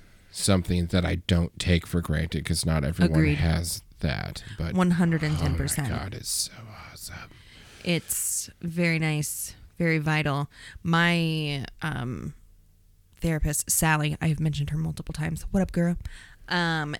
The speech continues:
Speaker 2: she decided to take on a different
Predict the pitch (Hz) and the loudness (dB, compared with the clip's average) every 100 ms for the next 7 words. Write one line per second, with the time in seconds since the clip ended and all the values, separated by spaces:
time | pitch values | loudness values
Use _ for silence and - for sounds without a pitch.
0 | - - - - 247 240 156 123 110 175 | -6 -4 -2 -2 -2 2 2 2 2 2
1 | 226 - - - - - _ - _ - | 0 -4 -18 -20 -20 -20 _ -20 _ -20
2 | - - - - - - - - _ - | -20 -20 -20 -20 -20 -20 -20 -20 _ -8
3 | 180 180 196 180 165 151 170 165 156 - | -4 2 2 2 0 0 0 0 0 0
4 | 156 156 156 - 156 - - | 0 0 -4 -2 -2 0 -2